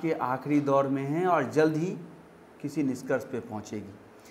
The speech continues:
खबर यह है कि दिशा साल्यान के मौत के बाद जो दिशा साल्यान के वकील थे, उससे सुशांत लगातार टच में थे और कई बार उन्होंने दिशा साल्यान के वकील से बात भी की थी।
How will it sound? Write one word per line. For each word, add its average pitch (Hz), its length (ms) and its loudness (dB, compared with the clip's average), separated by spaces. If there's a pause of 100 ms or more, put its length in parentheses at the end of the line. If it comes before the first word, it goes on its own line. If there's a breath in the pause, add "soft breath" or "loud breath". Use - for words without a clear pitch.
(540 loud breath)
खबर 175 240 6
यह 196 240 6
है 202 220 6
कि 214 200 0
दिशा 170 480 0
साल्यान 156 640 2
के 165 200 -2
मौत 143 480 0
के 131 100 -2
बाद 135 340 0
जो 139 120 0
दिशा 151 320 -2
साल्यान 143 480 0
के 147 120 -4
वकील 143 560 0
थे, 117 220 -6 (220)
उससे 180 280 0
सुशांत 147 540 -2
लगातार 147 640 6
टच 151 160 -2
में 147 200 0
थे 208 60 2
और 180 280 4
कई 160 160 4
बार 160 160 4
उन्होंने 156 360 0 (680 loud breath)
दिशा 151 160 0
साल्यान 147 460 8
के 170 100 0
वकील 143 340 0
से 220 200 2
बात 131 460 2
भी 110 140 -8
की 110 200 -8
थी। - 260 -14